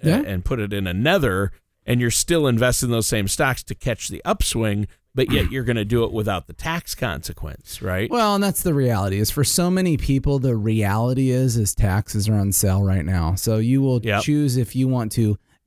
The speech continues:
Speaker 2: gamble with a fixed income on what might happen with taxes someday. You know, hopefully, you know, retirees don't get hit too hard, but the reality is, is there are plenty of scenarios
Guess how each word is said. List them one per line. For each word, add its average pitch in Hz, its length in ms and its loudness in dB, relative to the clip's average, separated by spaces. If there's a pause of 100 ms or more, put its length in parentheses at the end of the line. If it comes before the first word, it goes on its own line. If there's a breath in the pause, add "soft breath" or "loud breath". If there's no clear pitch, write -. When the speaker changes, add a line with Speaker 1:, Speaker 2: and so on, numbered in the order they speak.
(320)
Speaker 2:
gamble 131 680 0
with 117 160 2
a 104 80 0
fixed - 420 -2
income 120 500 2
on 113 160 2
what 117 180 0
might 107 160 -2
happen 110 340 0
with 107 100 -2
taxes 104 460 2
someday. 101 480 2 (560 soft breath)
You 156 80 0
know, 151 160 2 (340)
hopefully, 175 500 2
you 143 160 0
know, 139 160 2
retirees 135 540 2
don't 131 160 0
get 110 140 0
hit 123 160 2
too 127 160 0
hard, 120 340 0
but 131 220 0
the 127 100 0
reality 123 500 2
is, 120 160 2
is 127 200 2 (400 soft breath)
there 135 100 0
are 135 80 2
plenty 156 480 2
of 147 100 2
scenarios 139 840 2